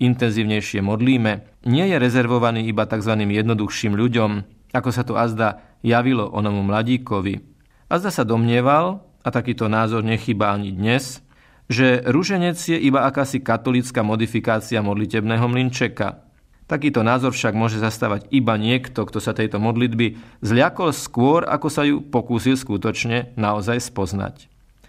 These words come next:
Lebo ruženec je vlastne veľmi účinná forma sústredenia. Napokon, keď analyzujeme obraz, mnohokrát sa na ňo pozrieme, na ten istý obraz, vždy znovu a znovu.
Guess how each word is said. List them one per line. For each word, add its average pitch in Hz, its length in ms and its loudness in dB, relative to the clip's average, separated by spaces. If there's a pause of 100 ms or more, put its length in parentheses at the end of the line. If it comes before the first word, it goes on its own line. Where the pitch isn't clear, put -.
(460)
Lebo 113 160 2
ruženec 123 360 4
je 120 120 0
vlastne 113 400 0
veľmi 127 480 0
účinná 110 480 -2
forma 104 320 -4
sústredenia. 98 880 -4 (560)
Napokon, 110 640 -2
keď 101 240 -4
analyzujeme 120 640 0
obraz, 107 640 -2 (480)
mnohokrát 120 400 2
sa 123 160 -2
na 123 80 2
ňo 123 160 0
pozrieme, 135 640 0 (240)
na 101 160 -4
ten 170 320 -2
istý 104 320 -4
obraz, 110 560 -2
vždy 117 480 -2
znovu 117 480 2
a 101 160 -6
znovu. 101 480 -2